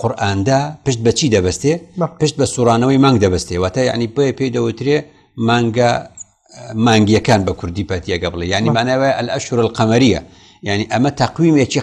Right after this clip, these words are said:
Speaker 1: قەمەریە کە تێیدا لە دیاریکردنی سەرەتای مانگەکان و ژماردنی ژمارەی ڕۆژەکانی هەر مانجێک پشت ئەبەستێ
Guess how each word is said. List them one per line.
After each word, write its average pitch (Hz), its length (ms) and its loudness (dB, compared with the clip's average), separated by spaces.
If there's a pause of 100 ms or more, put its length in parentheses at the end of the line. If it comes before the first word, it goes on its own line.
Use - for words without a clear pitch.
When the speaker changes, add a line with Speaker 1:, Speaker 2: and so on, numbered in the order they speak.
Speaker 1:
قەمەریە 107 520 4 (500)
کە 117 160 0
تێیدا 120 380 4 (800)
لە 113 120 4 (680)
دیاریکردنی 110 720 2
سەرەتای 110 580 0
مانگەکان 101 500 0
و 98 100 0
ژماردنی 107 640 2
ژمارەی 110 440 2
ڕۆژەکانی 123 640 0
هەر 147 100 0
مانجێک 120 500 0
پشت - 240 -6
ئەبەستێ 113 320 -2